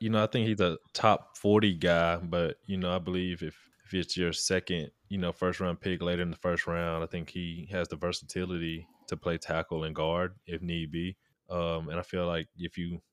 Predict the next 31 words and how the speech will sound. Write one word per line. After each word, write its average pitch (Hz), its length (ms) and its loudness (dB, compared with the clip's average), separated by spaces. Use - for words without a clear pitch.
bring 95 300 -2
back 85 260 2
Cam 85 640 -2
or 82 80 -4
you 85 260 -4
already 87 180 2
have 85 140 0
your 80 100 -4
tackle 87 320 -2
solidified, 82 800 -4
you 87 100 -10
know, 80 240 -6
don't 87 160 -4
be 82 80 -2
afraid 82 280 -2
to 78 80 -6
bump 78 280 -4
him 85 160 -4
inside. 82 540 0
You 90 140 -6
know, 80 160 -2
uh, 78 360 -2
um, 78 140 -8
you 90 80 -6
know, 82 140 -2
may 82 160 0
bump 80 260 -4
his, 80 260 -6
his 90 120 -6
stock 82 300 0
may, 80 300 -4